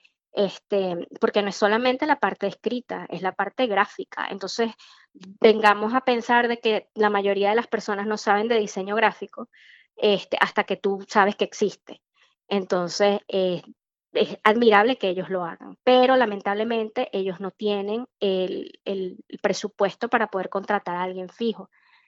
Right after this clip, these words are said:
Eh, con la que yo trabajo ahorita, que se llama Women for Success, eh, es una organización sin fin, o sea, es una non-profit que fundó una de mis amigas, porque ella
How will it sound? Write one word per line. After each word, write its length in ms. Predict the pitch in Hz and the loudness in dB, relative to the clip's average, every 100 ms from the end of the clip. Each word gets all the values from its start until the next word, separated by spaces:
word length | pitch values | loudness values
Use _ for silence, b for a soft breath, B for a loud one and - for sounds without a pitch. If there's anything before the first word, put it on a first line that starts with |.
| b _ _ | b _ _
Eh, 320 | 220 202 202 196 | 2 4 2 4
con 140 | 220 | 6
la 80 | 214 | 6
que 100 | 208 | 4
yo 120 | 202 | 2
trabajo 340 | 202 226 247 269 | 6 6 6 4
ahorita, 420 | 302 277 - 302 _ _ _ _ _ _ _ - - | 0 0 -4 -8 _ _ _ _ _ _ _ -20 -6
que 100 | 208 | -4
se 120 | - | -2
llama 160 | 202 208 | 0 2
Women 340 | 226 240 262 | 4 4 4
for 200 | 254 262 | 2 -2
Success, 560 | - 285 - 190 226 - b b b b b _ | -2 -8 -2 -2 -2 -8 b b b b b _
eh, 340 | 208 196 185 185 | 0 2 2 2
es 60 | |
una 160 | 214 240 | 2 2
organización 580 | 262 247 214 - 208 - _ _ _ | 2 0 -2 -4 -6 -10 _ _ _
sin 240 | - 226 | 2 2
fin, 200 | 226 220 | 4 -2
o 60 | - | -2
sea, 120 | 196 | -4
es 60 | 185 | 0
una 140 | 214 | 2
non-profit 420 | 247 247 254 294 | 2 4 2 2
que 140 | - 226 | -4 -4
fundó 340 | - 208 196 | -2 -2 0
una 180 | 190 214 | 0 2
de 80 | 240 | 0
mis 180 | 247 240 | 0 -2
amigas, 480 | 262 233 208 220 - b b _ _ _ _ | 2 2 0 -6 -12 b b _ _ _ _
porque 500 | 233 220 - 214 208 | 8 8 4 4 2
ella 380 | 208 233 240 | 2 2 0